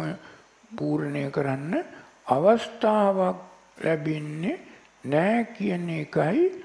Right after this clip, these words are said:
මේ ආනන්තරික පාප කර්ම. ඒ වගේම ආනන්තරික කුසල ධර්මත් තියෙනවා. ඒක ආනන්තරික කුසල ධර්ම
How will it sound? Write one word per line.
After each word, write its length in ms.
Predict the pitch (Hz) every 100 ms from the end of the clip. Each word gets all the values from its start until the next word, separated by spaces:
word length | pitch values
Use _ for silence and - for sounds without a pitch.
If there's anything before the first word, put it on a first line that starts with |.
| - - _ - - - -
මේ 360 | 214 170 277 269 - -
ආනන්තරික 840 | - 151 160 156 151 135 131 131 - - - - - _ _
පාප 340 | - 151 - 165
කර්ම. 360 | - 143 - 175 - _ -
ඒ 180 | 175
වගේම 420 | 269 269 185 165 208 427 - - - - - - -
ආනන්තරික 1040 | 165 226 269 262 262 269 254 247 233 - 262 370 - - -
කුසල 420 | - 185 185 294 269 285
ධර්මත් 640 | 240 208 208 190 190 311 - - -
තියෙනවා. 520 | - 180 - - - - - - - _ _ -
ඒක 180 | 208 - - -
ආනන්තරික 960 | 165 185 220 202 196 175 180 170 156 147 277 320 - -
කුසල 360 | - 165 - 269 226
ධර්ම 460 | 185 165 151 165